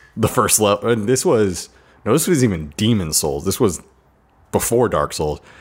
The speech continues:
So I could get past the first level after, like, an hour or something like that, which, yeah, that took a while, but, you know,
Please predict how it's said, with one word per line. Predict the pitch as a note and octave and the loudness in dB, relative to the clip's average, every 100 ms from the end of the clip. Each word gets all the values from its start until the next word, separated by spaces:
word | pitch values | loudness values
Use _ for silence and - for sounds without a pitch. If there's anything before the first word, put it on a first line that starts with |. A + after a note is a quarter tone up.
| - - _ _ _ _ _ _ _ _ _ _ _ _ _ _ - | -20 -20 _ _ _ _ _ _ _ _ _ _ _ _ _ _ -2
So | - | 0
I | B2 D#3 | 2 0
could | - E3 | 0 0
get | B2+ B2 | 0 -2
past | - A#2 A2+ | 0 0 0
the | A2 | -2
first | - G#2+ - | 0 -2 2
level | G2 F2 F2 | 0 2 0
after, | E2 E2 - | 0 0 0
like, | E2+ D#2+ | -4 -4
an | D#2+ - | -6 -4
hour | D#2+ D2+ C#2+ C2+ F2 G2+ | -2 0 -2 -4 -8 -10
or | E2+ | -8
something | E2 D#2+ D#2 | -6 -4 -6
like | D#2 - | -8 -8
that, | - F2 - | -8 -8 -8
which, | D2+ - - - _ _ _ _ _ _ _ _ - _ _ _ _ _ _ _ _ | -8 -8 -10 -12 _ _ _ _ _ _ _ _ -20 _ _ _ _ _ _ _ _
yeah, | G2 G2 | -2 0
that | F2 F2+ | 0 0
took | - F#2 | 0 -2
a | |
while, | E2+ F#2+ F2+ D#2+ | 0 0 0 0
but, | D2+ D#2 D2 - | -2 -4 -4 -6
you | F#2 | -4
know, | D2+ D2+ | -6 -12